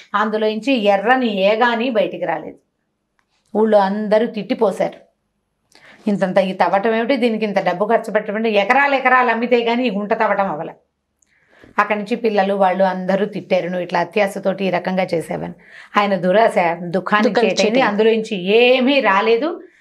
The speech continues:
Speaker 1: బంగారం లాంటి నలభై ఎకరాల మామిడి తోట చింతయ్య పారం అయిపోయింది. నలుగురు ముందు ఒప్పుకున్నాడు కాబట్టి ఇంకా
Speaker 2: ఇవ్వాలి.
Speaker 1: చేసేది లేదు, పెట్టేది లేదు. ఇప్పుడు already మన దగ్గర బోల్డ్ ఆస్తి ఉన్నప్పుడు మనకి ఇంకా ఆస్తి నిధి నిక్షేపాలు అక్కర్లేదు. చాలా మంది ఇవాళ రేపు ఇట్లా కనపడతారు,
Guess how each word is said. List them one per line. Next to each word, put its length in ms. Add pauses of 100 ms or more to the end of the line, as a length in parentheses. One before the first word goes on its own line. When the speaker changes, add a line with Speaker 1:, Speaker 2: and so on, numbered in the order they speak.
(220)
Speaker 1:
బంగారం 460
లాంటి 240
నలభై 340
ఎకరాల 340
మామిడి 340
తోట 180 (220)
చింతయ్య 260
పారం 400 (100)
అయిపోయింది. 500 (240)
నలుగురు 280
ముందు 180
ఒప్పుకున్నాడు 500
కాబట్టి 380 (280)
ఇంకా 120
Speaker 2:
ఇవ్వాలి. 180
Speaker 1:
చేసేది 320
లేదు, 300 (680)
పెట్టేది 320
లేదు. 300 (400)
ఇప్పుడు 500
already 440
మన 180
దగ్గర 220
బోల్డ్ 280
ఆస్తి 260
ఉన్నప్పుడు 280
మనకి 260
ఇంకా 180
ఆస్తి 400
నిధి 200
నిక్షేపాలు 520
అక్కర్లేదు. 460 (380)
చాలా 360
మంది 320
ఇవాళ 220
రేపు 240
ఇట్లా 180
కనపడతారు, 540